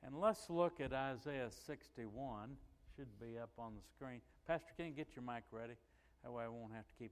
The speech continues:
turning around. My eye's getting better, but still it's got a little bit of swelling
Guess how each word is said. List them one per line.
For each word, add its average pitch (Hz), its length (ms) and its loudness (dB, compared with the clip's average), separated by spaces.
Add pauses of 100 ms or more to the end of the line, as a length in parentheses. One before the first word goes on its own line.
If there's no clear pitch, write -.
(100)
turning 110 240 -6
around. 113 300 -6 (560)
My 135 160 4
eye's 160 640 8
getting 139 260 2
better, 165 440 4 (100)
but 131 160 0 (240)
still 139 480 2 (180)
it's 127 280 -2 (400)
got 131 180 2
a 123 40 0
little 135 420 0
bit 123 180 2
of 110 140 -2 (440)
swelling 139 440 2